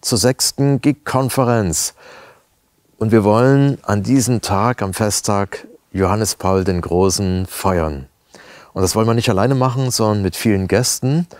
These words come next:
Und deswegen möchte ich euch ganz herzlich einladen, euch anzumelden auf der Webseite gottesgut punkt org. Die Anmeldung ist kostenlos, aber wir brauchen eure Registrierung, weil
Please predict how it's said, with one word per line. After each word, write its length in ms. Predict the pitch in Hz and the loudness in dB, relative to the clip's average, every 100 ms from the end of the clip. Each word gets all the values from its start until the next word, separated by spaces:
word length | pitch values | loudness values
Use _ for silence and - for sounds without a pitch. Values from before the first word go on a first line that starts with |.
| - - - - _ _ | -20 -20 -20 -20 _ _
Und 340 | 113 107 104 - | 0 2 0 0
deswegen 420 | 101 - 104 107 110 | -2 0 0 2 2
möchte 220 | 107 - | 0 0
ich 140 | 107 | 0
euch 180 | 98 95 | -2 -2
ganz 300 | - 110 - | -2 -4 -2
herzlich 400 | 113 107 107 78 | -2 -2 -4 -4
einladen, 640 | 82 110 110 101 104 104 | -2 -2 0 0 0 -2
euch 420 | 78 95 98 - - - | -2 2 2 0 -8 -4
anzumelden 1080 | 117 151 - 143 117 113 120 117 117 120 - _ _ _ | -2 0 0 0 2 4 4 2 -2 -2 -6 _ _ _
auf 260 | - 98 98 | -4 -4 -2
der 140 | 98 | -2
Webseite 720 | 90 117 - - 104 101 101 92 | 0 0 -2 -2 0 2 0 0
gottesgut 680 | 98 95 92 - 117 113 - | -2 -2 -4 -2 -2 -2 -2
punkt 300 | 95 92 - | -4 -4 -4
org. 440 | - 107 160 - - - - - - - - _ _ - | -2 0 -2 -4 -20 -20 -20 -20 -20 -20 -20 _ _ -2
Die 100 | 90 | 2
Anmeldung 420 | 143 147 131 120 | 4 4 4 2
ist 200 | 107 - | 0 0
kostenlos, 680 | 139 - - 85 85 78 | -2 -2 0 2 2 0
aber 240 | - - 101 | -4 -2 0
wir 120 | 98 | 0
brauchen 560 | - 85 98 120 123 107 | -2 -2 0 0 -2 -6
eure 480 | - 113 117 110 95 | -2 0 0 0 0
Registrierung, 1120 | 104 95 92 - - 104 127 104 92 117 135 - | -2 0 -4 -4 -2 0 2 2 0 0 -4 -8
weil 340 | 80 90 123 | -4 0 0